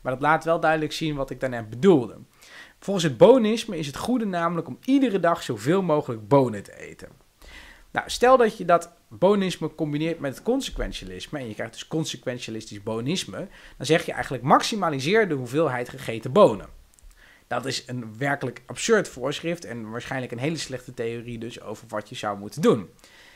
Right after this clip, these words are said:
Alleen als je bezwaar hebt tegen het consequentialistisch bonisme, dan zal dat waarschijnlijk komen omdat je bezwaar hebt tegen het bonisme. En niet omdat je bezwaar hebt tegen het consequentialisme.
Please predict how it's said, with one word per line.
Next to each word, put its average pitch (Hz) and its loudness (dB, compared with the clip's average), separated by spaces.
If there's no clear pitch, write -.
Alleen 180 4
als 165 0
je 170 -6
bezwaar 180 6
hebt 156 0
tegen 123 -4
het 120 -10
consequentialistisch 98 -12
bonisme, 98 -8
dan 135 -2
zal 208 8
dat 160 0
waarschijnlijk 190 0
komen 107 -6
omdat 123 -8
je 135 -12
bezwaar 107 -8
hebt 120 -8
tegen 98 -10
het 110 -6
bonisme. 190 4
En 120 -2
niet 226 6
omdat 123 -6
je 117 -12
bezwaar 104 -6
hebt 117 -10
tegen 104 -8
het 131 -8
consequentialisme. 104 -2